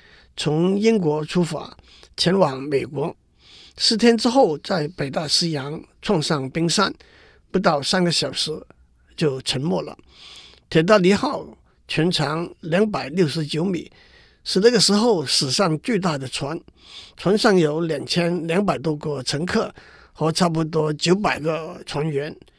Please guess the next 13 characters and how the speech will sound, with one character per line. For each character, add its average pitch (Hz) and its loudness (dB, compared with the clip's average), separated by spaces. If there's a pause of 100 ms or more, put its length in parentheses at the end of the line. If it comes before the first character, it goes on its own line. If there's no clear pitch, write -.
(280)
在 190 4
海 143 0
难 143 2
中 170 -2
丧 180 0
生 165 2
的 160 2
人 135 -4
数 208 -4 (480)
超 160 -2
过 156 -8
一 156 -10
千 139 -8